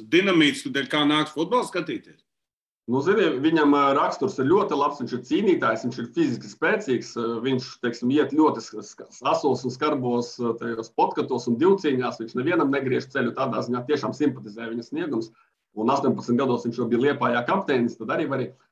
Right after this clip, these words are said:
Speaker 2: pats saprast, ko tas nozīmē, tevi astoņpadsmit gados ieliek pa kapteini. Bet viņam ir arī savi mīnusi, viņš aizbrauc uz Poliju, un, ā, ja godīgi, viņam diezgan regulāri ir traumas, traumatisks, un, ā, arī šogad viņš jau paguvis,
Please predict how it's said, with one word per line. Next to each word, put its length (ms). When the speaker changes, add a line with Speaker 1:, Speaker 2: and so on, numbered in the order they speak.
Speaker 2:
pats 240
saprast, 320
ko 80
tas 160
nozīmē, 400
tevi 160
astoņpadsmit 480
gados 300
ieliek 180
pa 160
kapteini. 460
Bet 420
viņam 380
ir 160
arī 180
savi 300
mīnusi, 400
viņš 220
aizbrauc 340
uz 160
Poliju, 480
un, 240
ā, 100
ja 160
godīgi, 400
viņam 160
diezgan 400
regulāri 460
ir 40
traumas, 520
traumatisks, 680
un, 160
ā, 160
arī 180
šogad 380
viņš 160
jau 100
paguvis, 440